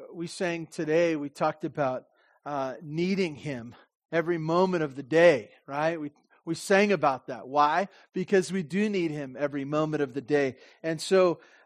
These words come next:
uh, knowing who our God is, that he alone is the one who is strong, the fortress, the one that we can rest in, the one that we can take refuge in, the,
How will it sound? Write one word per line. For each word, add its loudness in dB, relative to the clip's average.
uh, -8
knowing 4
who 4
our 8
God 8
is, 2
that -4
he -2
alone 4
is 0
the -6
one -2
who -6
is -4
strong, 0
the -2
fortress, -2
the -2
one 2
that 2
we 0
can -6
rest 6
in, -6
the -2
one 2
that 2
we 0
can -4
take 0
refuge 2
in, -8
the, 8